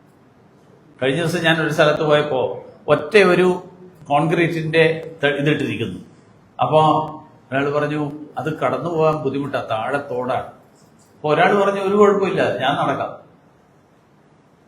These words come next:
ആ നടക്കാനുള്ള ധൈര്യം വേണം.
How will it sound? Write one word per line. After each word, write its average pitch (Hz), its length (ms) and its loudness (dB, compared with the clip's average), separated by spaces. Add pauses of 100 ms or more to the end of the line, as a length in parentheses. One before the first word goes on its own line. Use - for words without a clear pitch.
(1500)
ആ 117 60 -8
നടക്കാനുള്ള 139 600 -4
ധൈര്യം 120 340 -4
വേണം. 98 260 -12